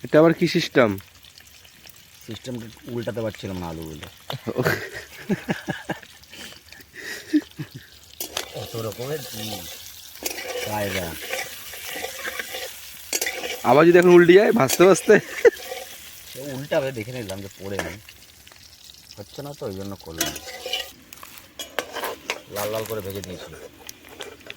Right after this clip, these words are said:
Speaker 2: দেশি মুরগির ছোট ছোট ডিম।
Speaker 1: ডিম আর আলু তো বুঝতেই পারছি না কোনটা ডিম কোনটা আলু।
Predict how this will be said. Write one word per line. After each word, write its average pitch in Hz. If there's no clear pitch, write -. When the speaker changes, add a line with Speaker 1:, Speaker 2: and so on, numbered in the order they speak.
Speaker 2:
দেশি 107
মুরগির 107
ছোট 104
ছোট 104
ডিম। 117
Speaker 1:
ডিম 143
আর 180
আলু 190
তো 202
বুঝতেই 170
পারছি 208
না 175
কোনটা 175
ডিম 170
কোনটা 165
আলু। 180